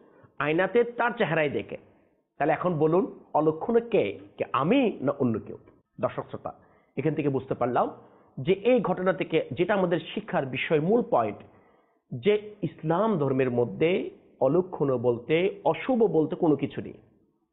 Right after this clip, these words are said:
আজকে দেখা যায় আমরা যে দিনকে নিয়ে, মাসকে নিয়ে, সময়কে নিয়ে, বস্তুকে নিয়ে, মানুষকে নিয়ে আমরা অশুভ মনে করে থাকি, অলক্ষণে মনে করে থাকি। দর্শক শ্রোতা,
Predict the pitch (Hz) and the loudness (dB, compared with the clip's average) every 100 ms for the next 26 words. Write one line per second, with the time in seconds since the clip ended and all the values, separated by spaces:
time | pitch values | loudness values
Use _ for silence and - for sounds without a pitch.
0 | - - - 165 160 175 165 139 - - | -8 -4 0 0 0 0 0 0 -8 -20
1 | - - 147 156 147 - - - 127 151 | -10 -2 2 2 0 -4 -18 -12 0 0
2 | 131 160 208 208 233 220 190 190 185 147 | 2 4 4 6 4 6 6 6 4 2
3 | 156 180 - 226 208 185 175 - 220 233 | 0 -2 -2 2 4 6 4 2 2 2
4 | 233 208 185 180 175 151 - 170 262 - | 4 2 4 4 4 2 0 0 0 2
5 | 294 269 233 196 160 - - - _ _ | 0 4 4 4 2 0 -10 -20 _ _
6 | 196 220 262 - - 214 170 139 107 - | 0 2 2 0 2 4 4 4 0 -8
7 | - _ _ - 151 165 - 165 - 220 | -20 _ _ -4 0 0 0 -2 2 2
8 | 190 147 139 135 123 120 120 151 165 190 | 4 2 2 2 0 -2 -4 -4 0 2
9 | 214 226 208 165 143 127 123 117 - - | 2 0 2 2 2 0 0 0 -2 -10
10 | 143 - _ _ - 135 135 160 - 127 | -14 -18 _ _ -6 -4 -2 -4 -6 -6
11 | 131 | -6